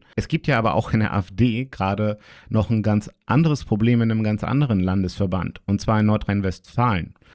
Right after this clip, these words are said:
Und ich könnte mir auch vorstellen, dass natürlich auch da so ein bisschen eine Angst mitspielt, gerade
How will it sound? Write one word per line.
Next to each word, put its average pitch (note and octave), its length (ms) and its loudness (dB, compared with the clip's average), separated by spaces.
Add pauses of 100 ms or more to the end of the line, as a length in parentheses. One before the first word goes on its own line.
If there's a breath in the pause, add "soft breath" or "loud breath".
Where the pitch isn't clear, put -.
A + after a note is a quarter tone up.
Und A2 140 2
ich - 180 -6
könnte F3 460 -2
mir C#3 240 -2
auch G#2 120 -4
vorstellen, A#2+ 540 -2
dass G#2+ 140 -4
natürlich B2 420 -2
auch A#2 180 -6
da C#3+ 340 0
so B2 100 -4
ein A2+ 120 0
bisschen C#3 520 -2 (180 loud breath)
eine A2+ 220 -2
Angst C#3 400 -2
mitspielt, A2 640 -2
gerade C#3+ 640 0